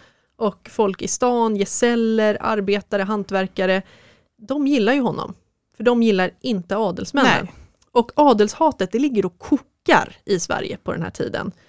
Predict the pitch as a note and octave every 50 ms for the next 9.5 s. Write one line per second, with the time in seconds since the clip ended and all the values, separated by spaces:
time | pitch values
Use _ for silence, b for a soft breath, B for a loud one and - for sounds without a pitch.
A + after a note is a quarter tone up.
0 | _ _ _ - G#3+ F#3 G3 E3 E3 E3 F3 - - - - F#3 E3+ F#3 F#3+ -
1 | _ _ - - - - - A3+ A3 - - - C#4 C#4 B3+ A#3+ F#3 F#3 F3+ F#3
2 | - - - _ - F#3 - - _ _ _ _ _ A#3 A#3 - - _ - -
3 | D4+ D#4 D4 A#3+ A#3+ A#3 A3 G3 A#3+ B3 B3+ B3+ B3+ B3 B3+ _ A#3+ C#4 E4+ E4
4 | D4 C4+ B3+ - - C#4+ - - A#3 A3+ - G#3 G3+ - - G3+ - F#3+ F3+ F3
5 | F3 F3 - - - C4 A#3+ G3+ F#3 F#3 F#3 G3+ A3 C4 C4+ - G3+ G3+ G3 G3
6 | G3 G3 - - A#3+ G3+ F#3+ F3+ G3 A3 A3+ - - - G#3+ G3+ G3 F#3 G3 F#3+
7 | F3+ E3+ E3+ F3 E3+ E3 E3 E3+ - - - b b b b b b _ - -
8 | C4 B3+ C4 A#3+ G#3 F#3 F3 - F#3 F3 F3 - G3 - F#3 - - - C4+ B3+
9 | B3 A#3+ A#3 A3 G3 F3+ E3+ E3+ F3 G#3